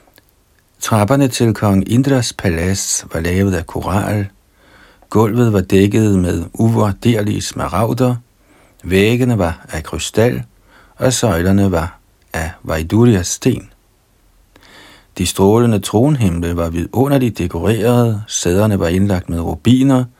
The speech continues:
og silke-sengetøjet, der var hvidt som skum,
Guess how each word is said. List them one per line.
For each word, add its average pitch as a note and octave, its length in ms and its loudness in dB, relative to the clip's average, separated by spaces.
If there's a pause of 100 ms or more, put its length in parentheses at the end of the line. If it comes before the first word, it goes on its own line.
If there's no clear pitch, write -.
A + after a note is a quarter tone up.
(480)
og F#2 180 -2
silke-sengetøjet, G2+ 1200 0
der F#2 60 -2
var F2 160 -2
hvidt G#2+ 220 0
som E2 280 -4
skum, C#3 460 -2